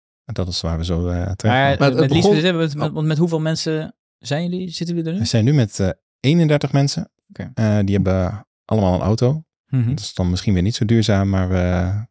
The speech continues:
Speaker 1: we zitten in Zevenaar en onze collega's komen uit gebieden waar je überhaupt geen, eh, <laughs> openbaar vervoer
Speaker 2: Precies,
Speaker 1: hebt.
Speaker 2: volgens mij hebben ze nou, heb je dan ook gewoon sowieso een auto nodig,
Speaker 1: Ja,
Speaker 2: toch?
Speaker 1: en ze hadden
Speaker 2: Dus, eh,
Speaker 1: allemaal al een auto, maar dan een hele smerige. En nu, eh,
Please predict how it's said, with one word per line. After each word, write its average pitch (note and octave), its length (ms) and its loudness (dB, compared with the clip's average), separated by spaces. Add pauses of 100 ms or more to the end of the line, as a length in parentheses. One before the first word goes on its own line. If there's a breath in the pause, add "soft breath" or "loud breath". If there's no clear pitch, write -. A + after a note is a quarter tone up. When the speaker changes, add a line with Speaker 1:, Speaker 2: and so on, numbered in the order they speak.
(140)
Speaker 1:
we F2 380 -6
zitten G#2 280 0
in G#2 80 2
Zevenaar G2+ 400 2
en G2 80 0
onze F#2+ 180 -2
collega's G#2 400 0
komen G#2 260 0
uit G2 120 -2
gebieden A2 320 0
waar G2+ 160 0
je G2 80 -2
überhaupt G2+ 340 -2
geen, B2 280 0
eh, B2 300 2
<laughs> - 120 -6
openbaar B2 340 0
vervoer - 0 -
Speaker 2:
Precies, C3 120 -2
Speaker 1:
hebt. C#3 160 2
Speaker 2:
volgens C3+ 220 0
mij B2 160 0
hebben C3+ 180 0
ze B2+ 80 -2
nou, B2+ 200 -2
heb C#3+ 240 -10
je B2+ 80 -8
dan B2+ 220 -2
ook B2+ 120 -6
gewoon B2+ 160 -4
sowieso A#2 300 -2
een G#2+ 80 -4
auto G#2 220 -8
nodig, G2+ 220 -6
Speaker 1:
Ja, C3+ 60 4
Speaker 2:
toch? D#3+ 100 2
Speaker 1:
en F#3 60 2
ze E3 80 0
hadden E3 180 2
Speaker 2:
Dus, C3+ 100 2
eh, B2 60 2
Speaker 1:
allemaal A2+ 200 4
al G#2+ 60 0
een F2+ 80 4
auto, B2+ 260 2
maar D3 80 2
dan A#2 160 2
een G#2 60 2
hele F#2 580 0
smerige. F#2 480 -2
En D#2 120 0
nu, F#2+ 220 2
eh, F2+ 80 0